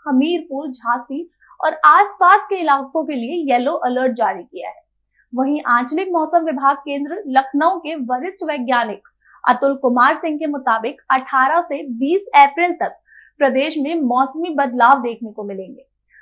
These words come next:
मंगलवार को पश्चिमी उत्तर प्रदेश में कुछ एक स्थानों पर बारिश के आसार हैं, जबकि पूर्वी उत्तर प्रदेश में मौसम शुष्क रहेगा। वहीं कुछ इलाकों में गर्म हवाएं चलने के आसार हैं। बुधवार को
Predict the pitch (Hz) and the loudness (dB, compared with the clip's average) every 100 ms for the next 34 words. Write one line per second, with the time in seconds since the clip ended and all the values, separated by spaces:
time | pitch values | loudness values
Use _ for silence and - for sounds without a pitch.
0 | - 233 233 226 214 220 247 247 254 247 | -6 -2 2 2 2 2 0 0 0 0
1 | 269 294 - 285 285 262 302 320 254 - | -4 -4 -4 -4 -2 0 0 -2 -4 -4
2 | 269 269 311 349 - 320 - 311 294 359 | -8 -4 -4 -4 -6 -10 -4 -2 0 0
3 | 330 339 240 226 220 330 - 359 320 320 | 0 2 0 2 0 -2 -6 -4 -2 -2
4 | 285 285 349 269 262 - 254 254 254 254 | -4 -4 -6 -4 -4 -6 -8 -4 -2 -2
5 | 370 349 302 269 233 220 226 226 311 _ | -4 -2 -4 -2 -2 -4 -6 -10 -12 _
6 | - - - 254 254 330 320 - - 339 | -20 -12 0 4 4 0 -6 -6 -2 -2
7 | 330 247 208 190 - - _ _ _ - | -2 -6 -6 -8 -12 -18 _ _ _ -6
8 | 277 370 440 427 415 339 294 330 339 339 | 0 2 2 0 2 4 4 4 0 0
9 | 269 247 269 247 208 226 320 330 320 311 | 2 2 0 -2 0 0 0 -2 -4 -4
10 | 311 311 302 285 285 285 339 254 220 214 | -4 -6 -4 -4 -4 -8 -10 -10 -2 0
11 | 220 226 240 | 0 -2 -10